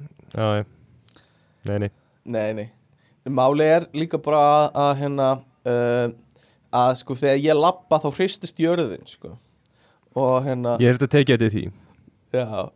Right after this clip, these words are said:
Speaker 2: og, og, þú veist, fólk hugsar bara, er verið að, er að gjósa einhvers staðar? Eða eitthvað
Speaker 1: Já.
Speaker 2: svoleiðis, sko.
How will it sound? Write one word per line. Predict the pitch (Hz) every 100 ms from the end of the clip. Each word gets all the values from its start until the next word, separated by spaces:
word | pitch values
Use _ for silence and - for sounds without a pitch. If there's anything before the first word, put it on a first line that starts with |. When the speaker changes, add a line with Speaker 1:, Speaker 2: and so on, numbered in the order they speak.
| _ -
Speaker 2:
og, | - 131 123 127 _ _ _ _ _
og, | 123 123 123 120 117
þú | 123
veist, | 117 120 -
fólk | 127 123 -
hugsar | 135 - - 113 -
bara, | 113 107 104 _ _
er | - 113 110 -
verið | - 113 107
að, | -
er | 110
að | -
gjósa | 143 190 - -
einhvers | - - -
staðar? | - - - _ _ _ _ _ _
Eða | - 117
eitthvað | 123 123
Speaker 1:
Já. |
Speaker 2:
svoleiðis, | 127 92 -
sko. | -